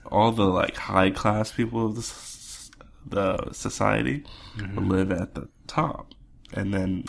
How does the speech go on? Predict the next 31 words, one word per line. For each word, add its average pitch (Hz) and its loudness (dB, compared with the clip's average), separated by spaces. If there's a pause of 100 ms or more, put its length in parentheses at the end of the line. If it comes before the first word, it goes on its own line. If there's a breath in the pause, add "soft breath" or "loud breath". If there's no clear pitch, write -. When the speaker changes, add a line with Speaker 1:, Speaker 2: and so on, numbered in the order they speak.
(140)
Speaker 1:
all 92 2
of 107 -6
the - -6
low 143 0
people - -6
Speaker 2:
Yeah, 120 -2
I 123 0
Speaker 1:
would - -8
kinda - -4
live 92 -4
in 95 -2
the 85 -4
warehouse, 92 0
Speaker 2:
live 117 2
in 117 -2
the 110 -2
Speaker 1:
kinda. 113 2
Speaker 2:
warehouse 110 2
with 107 -4
tents 110 -2
and, 104 -4
Speaker 1:
Yeah. 101 2
Speaker 2:
you 101 2
know, 101 -6 (380 loud breath)
set - 0
up 104 -2
bunks 107 -2
and 95 -6 (280 loud breath)
Speaker 1:
See, - 8
Speaker 2:
cots. - 2
Speaker 1:
but - -14